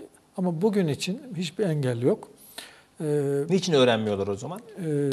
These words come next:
Speaker 1: şimdi, e, aslında öğrenmiyorlar değil, dinle bir şekilde ilgililer. Neyi öğreneceklerinin belki tam farkında değiller. E, temel bil-, e,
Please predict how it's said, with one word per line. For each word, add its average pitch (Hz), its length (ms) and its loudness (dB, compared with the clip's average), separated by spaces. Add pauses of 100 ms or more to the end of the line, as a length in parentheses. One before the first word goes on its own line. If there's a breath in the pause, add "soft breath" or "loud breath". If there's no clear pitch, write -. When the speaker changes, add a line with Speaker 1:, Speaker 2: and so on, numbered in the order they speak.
(920 soft breath)
Speaker 1:
şimdi, 240 440 -2
e, 185 520 4
aslında 175 520 4
öğrenmiyorlar 170 760 6
değil, 135 240 0
dinle 151 300 -2
bir 165 60 -2
şekilde 151 400 0
ilgililer. 139 600 0 (920 soft breath)
Neyi 160 360 2
öğreneceklerinin 170 840 4
belki 139 240 0
tam 131 320 -4
farkında 139 520 -2
değiller. 208 500 4 (1120 soft breath)
E, 190 60 -6 (1800)
temel 170 440 4
bil-, 185 280 2
e, 170 300 2